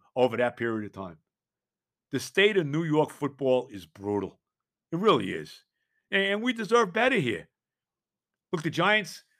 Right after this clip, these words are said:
have been, have had one playoff appearance, that game they lost to the Packers under Ben McAdoo, uh, since they won the Super Bowl back in the twenty eleven season. The Jets have not had, have had one winning record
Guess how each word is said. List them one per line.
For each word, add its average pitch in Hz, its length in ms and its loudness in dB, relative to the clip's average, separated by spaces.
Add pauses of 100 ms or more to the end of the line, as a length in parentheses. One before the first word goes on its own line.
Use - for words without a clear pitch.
(160)
have 131 140 2
been, 151 240 2
have 151 160 4
had 139 260 0
one 185 200 2
playoff 190 420 2
appearance, 160 500 -4
that 123 180 -2
game 147 220 -4
they 143 80 -2
lost 139 280 -4
to 127 80 -8
the 117 40 -6
Packers 143 480 -4
under 120 160 -6
Ben 151 240 -2
McAdoo, 139 680 -2 (420)
uh, 120 400 4 (300)
since 135 220 -8
they 135 100 0
won 151 220 2
the 147 60 -2
Super 143 300 -6
Bowl 131 240 0
back 135 300 -4 (380)
in 123 100 -6
the 123 60 -6
twenty 147 320 0
eleven 127 360 0
season. 117 480 -4 (500)
The 135 80 -4
Jets 175 520 -4 (260)
have 127 160 -4
not 165 240 4
had, 147 380 -2
have 135 100 -6
had 135 280 0
one 185 280 -2
winning 185 320 -4
record 143 480 -2